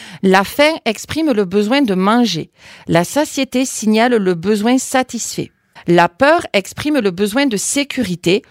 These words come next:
Le calme signale le besoin satisfait. Le besoin est donc une nécessité. S'il n'est pas satisfait, il bloque le processus de vie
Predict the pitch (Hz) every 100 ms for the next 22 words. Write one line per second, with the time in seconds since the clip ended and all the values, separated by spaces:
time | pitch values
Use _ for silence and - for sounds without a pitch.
0 | _ - 151 160 202 240 262 - 202 190
1 | 202 226 185 165 170 185 190 220 - -
2 | - 208 - 180 - - _ _ - 202
3 | 190 254 240 254 302 - 208 202 240 254
4 | 202 185 214 254 269 262 233 - 214 165
5 | - _ - - 170 165 165 247 311 -
6 | 285 247 - - 185 - 208 196 175 220
7 | 233 202 156 - 269 277 262 247 - 214
8 | - 156 160 156